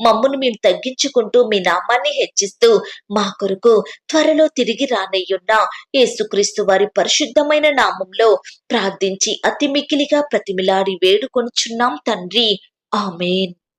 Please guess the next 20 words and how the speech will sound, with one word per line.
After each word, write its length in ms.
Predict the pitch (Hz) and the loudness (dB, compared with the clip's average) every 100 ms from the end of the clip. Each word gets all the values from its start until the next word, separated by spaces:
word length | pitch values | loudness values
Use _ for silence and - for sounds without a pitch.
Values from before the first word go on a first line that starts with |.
| _ _ - | _ _ 0
ప్రియ 200 | 185 185 | 2 2
సహోదరి, 540 | 185 175 196 190 185 | -2 0 2 2 0
సహోదరుడా, 680 | - 180 - 202 208 208 180 - - | 0 -2 0 2 4 2 0 -8 -8
దయచేసి 840 | 196 175 170 180 170 220 202 - _ 233 | -2 -2 0 -2 0 0 0 -2 _ 2
మీ 80 | |
యొక్క 240 | 202 185 190 | 2 2 -2
ప్రార్థనా 640 | 185 175 165 190 185 208 - | -2 -6 -2 0 2 0 0
అవసరతలు 680 | 170 - 170 180 180 190 170 _ - | -4 -6 -4 0 2 2 2 _ 0
మాకు 360 | 196 180 170 175 | 0 0 -4 -2
కామెంట్ 360 | 170 170 170 | -4 -4 -2
బాక్స్ 280 | 170 165 - | -2 -2 -2
లో 100 | 170 | -2
తెలియచేయండి. 880 | 170 170 165 170 - 160 170 170 165 - _ _ | -2 -2 0 0 -2 -6 -6 -4 -8 -8 _ _
మీరు 440 | 226 196 180 185 170 _ - | 0 2 4 2 2 _ 2
ఏ 220 | 208 190 | 2 2
కష్టంలో 560 | 185 - - 170 170 190 | -4 -2 -2 0 0 0
ఉన్నారో, 640 | 180 170 175 175 196 180 - _ | 0 -4 -2 2 2 2 -6 _
ఎలాంటి 380 | 208 185 202 208 | 2 4 2 0
శ్రమలతో 600 | 214 180 170 175 180 185 - | -2 -2 2 0 0 -6 -4
పోరాడుతున్నారో, 1000 | 170 180 208 233 - 170 170 175 202 196 | -2 2 2 0 -4 -2 0 4 4 2